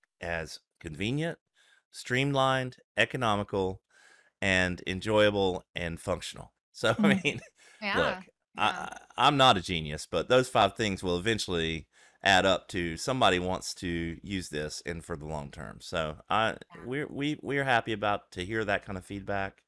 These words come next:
Speaker 1: Uh, and, and let's just, I want it to be said that, you know, you, you are part of our community. You are what we call a suite mate. Um, we are a community-driven platform. So just like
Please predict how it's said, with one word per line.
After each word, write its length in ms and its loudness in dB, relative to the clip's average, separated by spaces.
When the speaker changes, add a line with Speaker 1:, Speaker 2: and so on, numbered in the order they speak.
Speaker 1:
Uh, 280 -12
and, 240 0
and 200 -4
let's 220 -2
just, 240 -6
I 80 -2
want 140 0
it 40 -4
to 60 -12
be 100 -2
said 280 2
that, 140 0
you 80 -12
know, 120 -8
you, 300 -6
you 260 -2
are 120 6
part 220 4
of 80 0
our 100 4
community. 460 -6
You 220 -4
are 140 2
what 140 -4
we 60 -8
call 160 0
a 40 0
suite 300 -8
mate. 240 -8
Um, 420 -2
we 300 -4
are 80 2
a 40 -2
community-driven 840 -2
platform. 540 -4
So 400 2
just 240 2
like 280 2